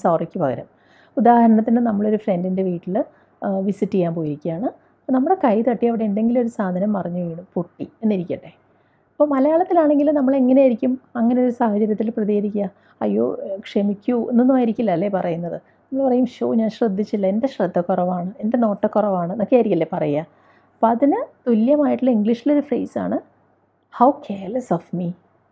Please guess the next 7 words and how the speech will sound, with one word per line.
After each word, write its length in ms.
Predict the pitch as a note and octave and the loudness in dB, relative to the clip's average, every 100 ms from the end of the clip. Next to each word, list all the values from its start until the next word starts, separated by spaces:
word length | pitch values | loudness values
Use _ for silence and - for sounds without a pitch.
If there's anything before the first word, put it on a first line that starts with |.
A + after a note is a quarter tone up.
| _ _ _ _ _ | _ _ _ _ _
അതിൻ്റെ 200 | - G#3 G3 | -2 2 0
അർത്ഥം 240 | - F#4+ - _ _ - | -2 -8 -10 _ _ -4
എൻ്റെ 200 | G#3 A3+ | 0 2
അബദ്ധമാണെന്നാണ് 580 | A3+ A3 C4 C4 C4+ B3+ B3 | 2 0 2 2 2 2 0
ഞാൻ 80 | A#3+ | 0
സമ്മതിക്കുന്നത്, 440 | A3+ G#3+ A3 F#3 | -2 -2 -4 -2
ഞാൻ 100 | F#3 | 0